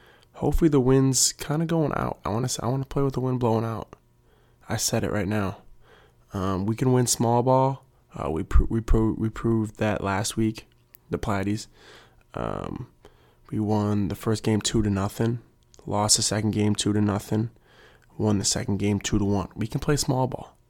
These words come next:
The week before, we won thirteen to eleven, home run, home run city. Okay, and then we won twenty-two to one. We can play,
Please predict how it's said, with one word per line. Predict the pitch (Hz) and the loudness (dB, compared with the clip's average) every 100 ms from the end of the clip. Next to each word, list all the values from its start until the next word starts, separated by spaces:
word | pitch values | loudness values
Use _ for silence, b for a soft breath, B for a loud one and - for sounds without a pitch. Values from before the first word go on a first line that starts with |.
| _ b b b | _ b b b
The | - | -2
week | 113 113 | 0 2
before, | 113 - 117 123 | 0 2 2 4
we | 127 | 4
won | 110 | 2
thirteen | 110 117 - 123 | 2 0 4 4
to | 113 | 4
eleven, | 110 107 95 | 4 2 0
home | 110 110 107 | 0 0 2
run, | 110 | 2
home | 117 110 107 | 2 2 2
run | 107 | 0
city. | - 101 - - b b b b _ | 0 -2 -4 -12 b b b b _
Okay, | - 98 131 b b - | -6 -4 -4 b b -4
and | 104 | 0
then | 104 | 2
we | |
won | 104 101 | 2 0
twenty-two | 101 110 107 104 113 | 6 6 6 2 0
to | 101 | 0
one. | 98 85 - b b - | 0 -2 -6 b b 0
We | 131 | 2
can | 147 170 | 4 2
play, | 170 160 | 4 2